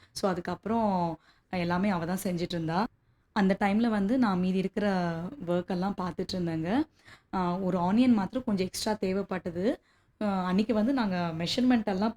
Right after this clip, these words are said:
ப்ராப்பரா எடுத்து பண்ணலைங்க, ஏன்னா already டைம் ஆனதுனால, அ, ஒரு ஃப்ளோல தான் பண்ணிட்டு இருந்தோம். But ஆனியன் கம்மியா இருந்ததுனால நான் ஒரு ஆனியன் எக்ஸ்ட்ரா,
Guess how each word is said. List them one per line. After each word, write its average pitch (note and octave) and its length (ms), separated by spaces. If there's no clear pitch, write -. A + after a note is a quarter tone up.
ப்ராப்பரா F#3 280
எடுத்து G#3 420
பண்ணலைங்க, F3+ 380
ஏன்னா F#3+ 240
already F3 260
டைம் G3 280
ஆனதுனால, F3+ 520
அ, E3+ 240
ஒரு E3+ 160
ஃப்ளோல G#3 260
தான் G#3+ 200
பண்ணிட்டு F#3+ 360
இருந்தோம். F#3+ 380
But F#3+ 160
ஆனியன் G#3 360
கம்மியா F#3+ 360
இருந்ததுனால F3+ 340
நான் C#4 140
ஒரு G3 220
ஆனியன் F#3+ 320
எக்ஸ்ட்ரா, F3+ 420